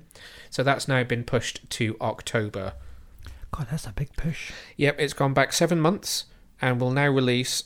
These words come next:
Speaker 1: on October the eighth.
Speaker 2: Oh, well, that makes it closer to Halloweeny.
Speaker 1: It does, and Venom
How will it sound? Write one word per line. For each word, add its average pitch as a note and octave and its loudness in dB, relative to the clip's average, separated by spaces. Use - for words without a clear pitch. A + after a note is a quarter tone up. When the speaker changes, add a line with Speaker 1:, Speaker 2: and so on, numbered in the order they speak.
Speaker 1:
on A2+ 2
October B2+ 2
the G#2 0
eighth. F#2+ -6
Speaker 2:
Oh, B3 4
well, A#3+ 6
that A#3 6
makes - -2
it F3+ -4
closer D#3 2
to C3+ 4
Halloweeny. C3+ 2
Speaker 1:
It F#3+ 0
does, G3 6
and D#3 4
Venom D3 4